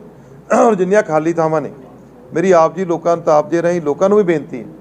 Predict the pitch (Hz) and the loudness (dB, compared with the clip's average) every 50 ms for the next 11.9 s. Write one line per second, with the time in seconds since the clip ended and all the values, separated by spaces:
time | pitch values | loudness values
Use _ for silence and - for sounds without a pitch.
0 | - - - - - - - - - - - - 120 147 147 - 208 208 196 - | -20 -20 -20 -20 -20 -20 -20 -20 -20 -20 -20 -16 -14 -12 -2 2 2 2 2 0
1 | 175 160 170 151 151 151 156 175 180 175 180 156 165 160 160 165 170 165 165 156 | -2 0 4 4 4 4 2 -2 -4 -4 -2 0 0 2 2 2 2 2 0 -2
2 | 151 165 175 175 175 175 170 - - - - - - - - - - - - - | 0 0 -2 -2 -2 -4 -8 -14 -20 -20 -20 -20 -20 -20 -20 -20 -20 -20 -20 -20
3 | - - - - 165 170 - 226 226 220 220 - - - - - - - - 185 | -20 -20 -12 -10 -8 -2 2 2 2 2 2 -4 -16 -20 -20 -20 -20 -14 -8 -8
4 | 185 170 196 208 220 220 214 220 214 214 208 - - - - - 147 156 170 165 | -6 -4 0 0 2 2 2 2 0 0 -2 -4 -10 -14 -8 -4 -4 -2 -2 0
5 | 170 190 202 202 208 214 220 208 202 180 160 151 156 156 151 156 135 123 127 123 | 2 2 2 4 2 2 0 0 0 0 2 2 2 0 0 -2 -4 -6 -8 -12
6 | 107 - - - - - - - - - - - - - - - - 190 190 185 | -12 -14 -16 -20 -20 -20 -20 -20 -20 -20 -20 -18 -12 -10 -8 -4 0 0 0 0
7 | 190 143 139 139 143 151 147 - - 165 170 196 220 226 - - - - - - | -2 -4 -8 -6 -8 -10 -12 -6 -4 0 2 4 2 2 0 -4 -14 -20 -20 -20
8 | - - - - - - - - - - - - - - 165 220 233 226 - - | -20 -20 -20 -20 -20 -20 -20 -20 -20 -20 -20 -20 -6 -2 0 2 2 0 0 -2
9 | - 190 175 156 160 165 160 160 170 170 170 170 160 135 139 135 123 135 131 127 | -4 -4 -2 -4 -4 -4 -2 0 0 0 0 0 -2 -2 -2 -6 -8 -8 -8 -8
10 | 139 143 131 127 127 151 175 180 190 170 165 175 175 - 170 160 127 127 127 - | -8 -8 -6 -4 -2 -2 -2 -2 -2 -4 -6 -6 -4 -2 -2 -2 -2 -6 -6 -6
11 | 156 151 - 156 131 - - - - 123 123 135 143 123 110 92 87 | -6 -4 -2 -4 -4 -4 -6 -12 -14 -10 -10 -10 -10 -10 -12 -14 -16